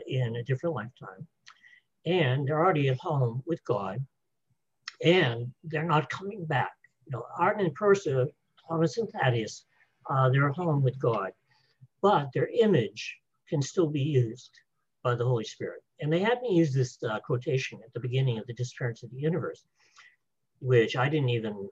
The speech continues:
understand at the time that they told me to use it. It says, "There are those who have reached God directly,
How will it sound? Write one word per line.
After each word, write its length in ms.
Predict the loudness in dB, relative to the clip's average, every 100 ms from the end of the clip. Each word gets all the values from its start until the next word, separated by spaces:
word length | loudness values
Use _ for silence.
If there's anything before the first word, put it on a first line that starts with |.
| -6
understand 800 | -6 -6 -14 -12 -4 0 0 0
at 140 | -8 -10
the 100 | -10 -4
time 300 | -2 -2 -6
that 120 | -8
they 120 | -10
told 400 | -6 -4 -4 -4
me 200 | -10 -14 _ _ _ _ _ _ -6
to 100 | 0
use 300 | 0 0 0
it. 60 |
It 240 | -2 -2 -4
says, 300 | -2 -2 0
"There 140 | -2
are 60 | 2
those 320 | 6 6 4
who 120 | 0
have 120 | 0
reached 380 | -2 -4 -6 -8
God 340 | 0 0 0
directly, 460 | -4 -4 -4 -6